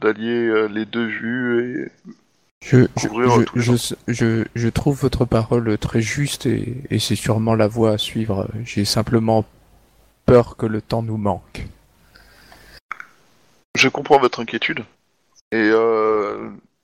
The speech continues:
Speaker 1: Dans cette histoire, euh, le temps est notre ennemi le plus acharné. Entre les manigances de zone-, de nos ennemis et, euh, l'état que vous indiquez, euh, peut-être, euh,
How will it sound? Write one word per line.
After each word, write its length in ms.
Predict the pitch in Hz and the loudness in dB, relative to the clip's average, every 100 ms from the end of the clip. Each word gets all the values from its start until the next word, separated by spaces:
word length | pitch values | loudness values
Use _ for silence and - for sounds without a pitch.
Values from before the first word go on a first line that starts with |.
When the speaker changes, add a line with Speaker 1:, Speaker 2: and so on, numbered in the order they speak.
| _ _ _ _ | _ _ _ _
Speaker 1:
Dans 120 | 123 123 | 2 2
cette 260 | - 135 | 0 -6
histoire, 560 | 127 - 160 156 151 123 | -8 2 4 4 2 -4
euh, 100 | 117 | -4
le 180 | 117 120 | -6 -8
temps 400 | - 135 135 131 | -4 -2 0 -2
est 160 | 120 | -6
notre 280 | 113 117 - | -6 -8 -6
ennemi 280 | 117 120 120 | -8 -6 -8
le 200 | 117 107 | -4 -4
plus 640 | 107 - 110 110 104 101 98 _ _ _ _ _ | -6 -8 -8 -8 -8 -12 -16 _ _ _ _ _
acharné. 400 | 139 - 127 117 - _ _ _ _ _ - | 0 2 2 0 -8 _ _ _ _ _ -6
Entre 300 | 110 - 117 | -4 2 4
les 100 | 110 | 4
manigances 460 | 113 110 123 127 | 2 2 0 0
de 100 | 127 | 0
zone-, 600 | 123 123 120 120 123 120 | -2 -2 0 0 0 0
de 180 | 113 120 | -2 -2
nos 140 | 120 | -2
ennemis 580 | 120 143 113 123 131 120 - | -4 -4 -4 -4 -2 -4 0
et, 220 | 110 107 | 0 2
euh, 300 | 104 104 104 - _ _ _ _ _ - - | 2 0 -2 -8 _ _ _ _ _ -20 -12
l'état 540 | - 107 - 120 117 110 | -6 -2 4 4 4 0
que 120 | - 104 | -6 -14
vous 120 | 104 | -12
indiquez, 400 | 110 - 151 156 | -12 -6 -2 0
euh, 220 | 131 107 104 _ _ - - - - - - - - - _ _ - | 2 0 -4 _ _ -20 -20 -20 -20 -20 -20 -20 -20 -20 _ _ -6
peut-être, 420 | 107 151 147 - | 2 4 4 4
euh, 460 | 123 113 101 104 | 2 4 2 -2